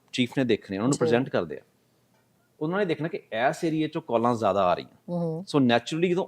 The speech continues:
Speaker 1: ਅਗਲੀ ਵਾਰੀ ਉਹਨਾਂ ਨੇ ਰਿਸੋਰਸ ਦੇਣੇ ਆ, ਉਹਨਾਂ ਨੇ
Speaker 2: ਹੂੰ।
Speaker 1: ਉਸ ਏਰੀਆ ਨੂੰ ਜ਼ਿਆਦਾ ਦੇਣੇ ਆ।
Speaker 2: ਹੂੰ।
Speaker 1: ਨਿਊਟਨ ਦਾ ਏਰੀਆ ਫਿਰ ਖਾਲੀ ਰਹਿ ਜਾਂਦਾ।
Speaker 2: ਹੂੰ,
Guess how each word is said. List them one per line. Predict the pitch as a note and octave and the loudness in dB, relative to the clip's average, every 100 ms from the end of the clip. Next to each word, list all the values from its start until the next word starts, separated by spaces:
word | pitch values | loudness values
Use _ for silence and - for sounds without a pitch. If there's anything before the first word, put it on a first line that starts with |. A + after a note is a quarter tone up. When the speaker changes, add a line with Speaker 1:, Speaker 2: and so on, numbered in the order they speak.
| C#3 | -2
Speaker 1:
ਅਗਲੀ | B2+ C#3+ | -2 0
ਵਾਰੀ | D3+ D3+ | 0 -2
ਉਹਨਾਂ | D#3 | -4
ਨੇ | D#3 | -4
ਰਿਸੋਰਸ | A#2 A#2+ C#3+ B2+ - | -4 -2 -2 -2 -2
ਦੇਣੇ | G#2+ G#2 G#2 | -2 -2 -2
ਆ, | |
ਉਹਨਾਂ | G#2+ C3+ | -4 -6
ਨੇ | F3+ | -4
Speaker 2:
ਹੂੰ। | F3 D#3 | -4 -2
Speaker 1:
ਉਸ | D#3 - | -2 -2
ਏਰੀਆ | C#3+ C3 C#3 | -2 0 0
ਨੂੰ | C#3+ | 0
ਜ਼ਿਆਦਾ | A#2 G2+ | 0 0
ਦੇਣੇ | F#2+ E2+ C2 | -2 -4 -12
ਆ। | _ _ _ - | _ _ _ -6
Speaker 2:
ਹੂੰ। | F3+ D#3+ E3 _ _ _ _ _ _ _ _ _ _ | -4 -4 -8 _ _ _ _ _ _ _ _ _ _
Speaker 1:
ਨਿਊਟਨ | D#3+ F3 G3+ G#3+ | 4 4 6 4
ਦਾ | |
ਏਰੀਆ | F3+ D3+ D#3 | 4 4 2
ਫਿਰ | B2 A#2 - _ | 4 2 0 _
ਖਾਲੀ | C3+ B2 | -2 2
ਰਹਿ | A#2+ | 4
ਜਾਂਦਾ। | C#3 C#3 - - | 2 -2 -8 -8
Speaker 2:
ਹੂੰ, | F3 | -8